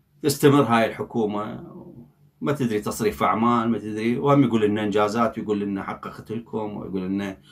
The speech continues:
العراق تعافى، وهذا الكلام. الكلام اللي، اللي ما تفتهم من عنده، يعني وين، وين، وين رأسه، وين، وين نهايته، ما تعرف. ولماذا يتحدث به بهذه الطريقة؟ ولمن هذا الخطاب؟ وأهل العراق يعرفون الحقيقة،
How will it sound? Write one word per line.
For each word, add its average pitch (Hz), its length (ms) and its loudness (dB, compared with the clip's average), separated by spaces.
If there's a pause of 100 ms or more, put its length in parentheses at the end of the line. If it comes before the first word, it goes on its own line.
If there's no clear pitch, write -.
(200)
العراق 110 320 4
تعافى، 110 680 -2
وهذا - 580 -4
الكلام. 107 500 -2 (1500)
الكلام 135 420 6
اللي، 113 320 4
اللي 120 180 2
ما 123 80 4
تفتهم 110 420 -8
من 101 140 -4
عنده، 92 420 -8 (340)
يعني 101 320 -6
وين، 123 480 4 (280)
وين، 117 420 -2 (100)
وين 120 260 2
رأسه، 117 460 0
وين، 107 260 2
وين 107 240 -4
نهايته، 104 640 -2
ما 104 100 -10
تعرف. - 500 -10 (240)
ولماذا 113 460 4
يتحدث 104 500 -6
به 104 220 -8
بهذه 101 240 -4
الطريقة؟ 104 560 -4
ولمن 123 360 4
هذا 107 180 -2
الخطاب؟ 107 540 -2
وأهل 101 180 -2
العراق 104 380 0
يعرفون 98 400 -4
الحقيقة، 104 680 -8